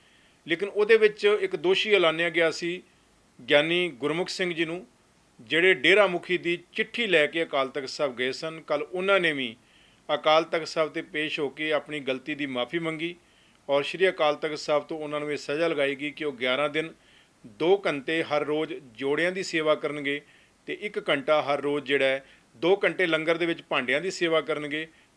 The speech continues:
ਤੇ ਇੱਕ ਘੰਟਾ ਜੋੜੇਖਾਨੇ ਦੇ ਵਿੱਚ ਜੋੜਿਆਂ ਦੀ ਸੇਵਾ ਕਰਨਗੇ ਤੇ ਗਿਆਰਾਂ ਦਿਨ ਪੂਰੇ ਹੋਣ ਤੋਂ ਬਾਅਦ ਪੰਜ ਸੌ ਇੱਕ ਰੁਪਏ ਦੀ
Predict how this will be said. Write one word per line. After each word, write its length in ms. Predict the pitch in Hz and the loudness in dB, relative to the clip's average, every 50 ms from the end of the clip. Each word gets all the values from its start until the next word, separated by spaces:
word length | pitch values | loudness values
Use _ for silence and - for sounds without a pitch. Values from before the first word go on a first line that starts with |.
| _ | _
ਤੇ 100 | - 160 - | -10 -8 -6
ਇੱਕ 260 | 220 220 - 220 170 | -6 -8 -6 -4 -2
ਘੰਟਾ 480 | 180 151 139 127 151 143 143 151 151 - _ _ _ _ _ - | -2 -2 0 2 2 2 2 0 -2 -6 _ _ _ _ _ -20
ਜੋੜੇਖਾਨੇ 680 | 131 117 110 160 165 175 185 196 190 165 165 156 156 156 | -18 -8 -2 0 4 6 6 6 6 4 0 -2 -2 -4
ਦੇ 100 | 156 147 | -6 -6
ਵਿੱਚ 260 | 143 147 - - 156 | -6 -8 -8 -10 -12
ਜੋੜਿਆਂ 420 | 139 113 120 139 147 156 175 175 | -10 -4 -2 0 2 4 4 4
ਦੀ 120 | 175 170 160 | 2 0 -4
ਸੇਵਾ 280 | - 160 156 147 147 | -4 -2 0 2 2
ਕਰਨਗੇ 460 | 139 - 151 151 160 160 147 151 151 151 - _ _ _ _ _ - | 2 0 -2 -2 -2 -4 -6 -6 -6 -8 -12 _ _ _ _ _ -10
ਤੇ 80 | 139 131 | -10 -6
ਗਿਆਰਾਂ 340 | 113 135 139 147 160 175 | 0 2 4 4 4 4
ਦਿਨ 140 | 175 165 175 | 2 -2 -4
ਪੂਰੇ 300 | 170 - 160 165 165 165 | -6 -6 -6 -4 -2 -2
ਹੋਣ 200 | 131 135 135 135 | -4 -4 -6 -8
ਤੋਂ 160 | 127 - 147 | -6 -4 -2
ਬਾਅਦ 260 | 135 139 143 147 139 - | 0 0 0 0 0 -2
ਪੰਜ 260 | - 143 135 139 131 | -6 -8 -8 -8 -8
ਸੌ 120 | - 165 | -8 -8
ਇੱਕ 160 | 147 - - | -8 -6 -6
ਰੁਪਏ 220 | 147 143 127 143 135 | -6 -6 -4 -6 -6
ਦੀ 160 | 123 139 147 | -6 -6 -8